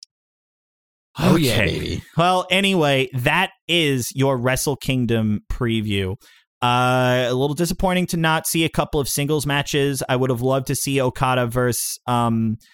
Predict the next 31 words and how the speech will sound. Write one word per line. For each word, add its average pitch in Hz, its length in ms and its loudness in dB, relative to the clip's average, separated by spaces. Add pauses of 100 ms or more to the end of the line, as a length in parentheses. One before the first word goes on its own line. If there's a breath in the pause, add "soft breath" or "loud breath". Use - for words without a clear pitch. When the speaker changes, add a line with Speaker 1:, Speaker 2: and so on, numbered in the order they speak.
(440 soft breath)
Speaker 2:
Go. 123 300 2
I 120 80 2
would 120 120 2
have 120 120 -2
loved 120 160 0
to 117 80 -6
see 131 160 -2
Nakajima 117 560 0
versus 113 320 -2
Shingo, 117 760 0
but 165 220 0 (540)
ultimately, 139 800 0
I 123 80 0
get 120 260 -2
why 120 160 0
they're 110 120 0
doing 107 280 -2
it. 107 60 0
It's 101 140 -4
hard 110 160 -2
to 107 80 -4
book 107 240 -4
those 104 180 -4
matches, 135 720 -2
and 113 360 -2 (340 soft breath)
hopefully, 170 420 0
more 143 220 2
importantly, 131 460 0
this 117 240 -2
just 123 180 -4
signals 110 560 -4